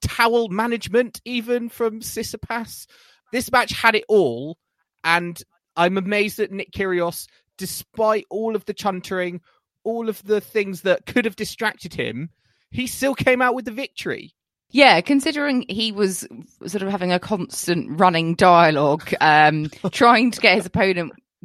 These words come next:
Speaker 2: defaulted and just, you know, having a go at everyone left, right and centre, to, to come through in four sets and play decent tennis, um, you know, and to get it done in that, that,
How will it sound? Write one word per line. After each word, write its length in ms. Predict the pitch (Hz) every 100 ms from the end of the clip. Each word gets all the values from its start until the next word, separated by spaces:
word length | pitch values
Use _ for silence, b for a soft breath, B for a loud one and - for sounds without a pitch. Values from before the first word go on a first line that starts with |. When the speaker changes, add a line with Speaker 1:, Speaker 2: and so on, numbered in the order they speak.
| 156
Speaker 2:
defaulted 880 | 202 208 - 160 151 170 139 151 - -
and 360 | 156 156 151 -
just, 300 | - 208 - - -
you 120 | 180
know, 260 | 151 143 131 - b b b b
having 320 | - 202 190
a 60 | 170
go 240 | 180 165
at 100 | - _ _
everyone 380 | - 165 165 156
left, 200 | 160 156
right 140 | 160 139
and 80 |
centre, 500 | 156 170 160 131 139 151
to, 100 | -
to 180 | 220 -
come 240 | 247 294 269
through 160 | 226
in 100 | 208
four 280 | 214 240 196
sets 440 | - 208 - -
and 120 | 175 180
play 200 | 180 165
decent 380 | 175 175 -
tennis, 560 | - 180 131 156 - - -
um, 520 | 156 151 151 151 151 b b b -
you 80 |
know, 60 | 170
and 120 | 151
to 120 | -
get 160 | 180 180
it 120 | 143
done 400 | 175 170 160 156 -
in 160 | 156
that, 180 | 156 - _
that, 160 | 156 -